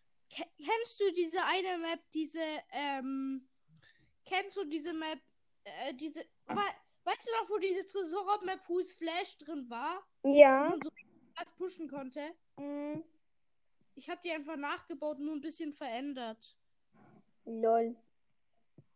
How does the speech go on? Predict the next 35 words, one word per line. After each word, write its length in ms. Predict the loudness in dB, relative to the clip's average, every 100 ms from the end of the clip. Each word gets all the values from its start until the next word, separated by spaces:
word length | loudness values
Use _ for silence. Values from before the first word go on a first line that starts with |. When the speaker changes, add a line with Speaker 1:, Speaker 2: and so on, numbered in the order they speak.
| _ _ _ _ _ _ _ -20 -20 -20 -20 -20 -20 -20 -20 _ -20 _ -12
Speaker 2:
Geil. 500 | -2 8 8 8 2
Speaker 1:
Und 160 | -6 -10 _ -20 _
deswegen, 400 | -12 -10 -8 -12 -14 _ _ _ _ -20 -10
äh, 380 | -6 -4 -6 -10 -8
und 360 | -6 -6 -8 -18 -8
die 140 | -4 -4
hab 140 | -4
ich 120 | -6
halt 160 | -8 -6
nachgebaut 680 | -4 -6 -8 -8 -6 -6 -6
und 80 |
ich 180 | -10 -8
will 140 | -10 -8
die, 280 | -6 -8 -12
dass 300 | -16 -16 -18
die 180 | -12 -10
veröffentlicht 720 | -10 -10 -10 -10 -12 -14 -16
wird, 180 | -16 -14
weil 100 | -14
ich 160 | -16 -14
will 340 | -10 -8 -8 -10
zehn 320 | -12 -10 -10
Likes 340 | -10 -12 -14
haben 320 | -14 -14 -14
auf 100 | -18 -14
der 140 | -12
Map. 240 | -12 -14 -20 _ _ _ -20 -20 _ _ -14 -10
Aber 160 | -2 0
Junge, 180 | 0 0 -2 -4 -10 -2
bei 100 | -2
Brawl 320 | 2 2 4
Ball 140 | 2 -2
versteh 480 | -4 -8 -2 0
ich 140 | 0 -2
nicht, 340 | -2 -2 -4